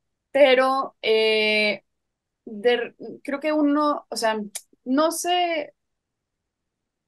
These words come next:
yo creo que uno no registraría dentro, o sea, dentro de una obra de danza, eh, movimientos en sí mismo,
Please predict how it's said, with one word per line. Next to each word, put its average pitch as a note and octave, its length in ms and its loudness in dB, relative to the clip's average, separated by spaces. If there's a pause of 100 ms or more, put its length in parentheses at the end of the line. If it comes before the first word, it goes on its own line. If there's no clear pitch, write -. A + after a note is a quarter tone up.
(520)
yo D4 120 -2
creo E4+ 160 -2
que F4+ 100 -2
uno F4 160 4
no C#4 300 2
registraría A#3 840 0
dentro, G3 320 -4
o - 40 -12
sea, G#3 140 -4
dentro G3+ 400 -2
de G#3 60 -4
una A#3+ 320 0
obra A3+ 220 0
de F#3 120 -6
danza, F#3 600 -2 (1120)
eh, G3+ 800 2 (460)
movimientos A3+ 1080 -2
en G3 180 -4
sí G3+ 160 -6
mismo, F#3+ 500 -10